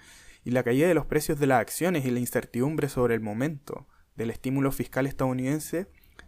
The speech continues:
lastraron el rendimiento de los bonos de alto rendimiento. Y los diferenciales crediticios se ampliaron en todos los niveles de calificación y los fondos por debajo del grado de inversión reportaron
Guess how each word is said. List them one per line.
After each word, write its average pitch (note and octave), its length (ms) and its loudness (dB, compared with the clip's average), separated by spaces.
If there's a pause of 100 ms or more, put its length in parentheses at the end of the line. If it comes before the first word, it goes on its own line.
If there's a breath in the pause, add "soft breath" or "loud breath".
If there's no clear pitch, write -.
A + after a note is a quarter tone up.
lastraron C3 720 0
el A2+ 140 -4
rendimiento B2+ 500 -2
de B2 60 6
los A#2 120 -2
bonos C3 240 -2
de A#2 80 0
alto A#2 240 -2
rendimiento. A#2 640 -6 (500 loud breath)
Y B2 100 -4
los C3 160 2
diferenciales C3 640 0
crediticios C#3+ 560 0
se - 80 -4
ampliaron D3+ 500 2
en B2+ 100 -2
todos G3 220 2
los G3+ 140 0
niveles F3+ 360 0
de E3 120 -2
calificación E3 720 0 (360 soft breath)
y B2+ 120 -2
los B2 140 0
fondos C#3+ 340 2
por A#2+ 160 4
debajo A#2+ 400 0
del A2+ 180 -4
grado B2+ 420 0
de B2 80 -4
inversión C3+ 600 -4
reportaron A#2+ 680 -4